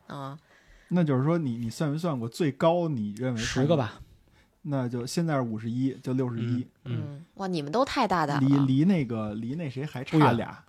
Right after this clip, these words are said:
Speaker 3: 差俩。
Speaker 2: 差俩。
Speaker 1: 嗯。
Speaker 3: 差，差俩，那就看那个踢皇马，还有踢埃弗顿，他会不会不轮换？因为
Speaker 2: 嗯。
Speaker 3: 我其实建立在他踢埃弗顿有可能会被轮换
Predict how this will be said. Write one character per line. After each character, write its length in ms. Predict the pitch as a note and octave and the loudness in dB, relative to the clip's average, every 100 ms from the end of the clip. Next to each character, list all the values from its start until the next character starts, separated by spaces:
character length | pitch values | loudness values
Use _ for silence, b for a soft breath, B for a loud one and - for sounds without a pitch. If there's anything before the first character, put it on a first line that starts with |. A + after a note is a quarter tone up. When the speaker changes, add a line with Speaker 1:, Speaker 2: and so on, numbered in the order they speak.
| - | -12
Speaker 3:
差 160 | - C#3+ | -2 0
俩。 180 | A2 | 0
Speaker 2:
差 180 | G#2 C#3+ | -2 -2
俩。 220 | A#2 F#2 - | -2 -4 -8
Speaker 1:
嗯。 80 | - | -6
Speaker 3:
差， 120 | D#3 | -4
差 160 | A3 A#3 | -2 0
俩， 120 | C3+ | 0
那 120 | C3+ | 0
就 140 | E3 D#3+ | -2 -2
看 320 | - D#3+ C3 | -2 -2 -2
那 160 | C3+ | -4
个 260 | A2+ A2 G#2 | -4 -6 -6
踢 200 | - - | -8 -6
皇 180 | D3 C3+ | -2 0
马， 320 | D#3 F#2+ F#2+ | 0 -2 -6
还 180 | G#2 - | -6 0
有 120 | C#3 | 0
踢 240 | A#2 - C#3 | 0 -2 0
埃 120 | C#3 | 0
弗 80 | D3 | 2
顿， 120 | D#3+ | 0
他 140 | C3 | 0
会 140 | C#3+ C#3+ | -2 -2
不 100 | C#3 | 0
会 60 | |
不 140 | D#3 C3+ | 0 -2
轮 200 | G#2+ B2 | -2 -4
换？ 180 | D3+ C3 | -4 -2
因 120 | F3 | 0
为 80 | C#3+ | 0
Speaker 2:
嗯。 240 | A#2+ A2 G#2+ | -2 -2 0
Speaker 3:
我 100 | B2 | -2
其 160 | G#2+ C#3 | 0 0
实 80 | |
建 160 | D#3+ F3 | 2 0
立 60 | C3 | 0
在 160 | C3 | -2
他 140 | A#2+ D#3+ | -2 -4
踢 160 | - | -2
埃 100 | E3 | -2
弗 80 | D#3+ | -2
顿 180 | D#3+ A#2+ | -4 -4
有 200 | G#2+ C#3 | -4 -6
可 180 | - F#2+ | -6 -8
能 140 | G#2 | -6
会 100 | C#3+ | -6
被 140 | A#2+ | -6
轮 200 | G#2 F#2+ | -6 -8
换 220 | G#2 D3 | -8 -10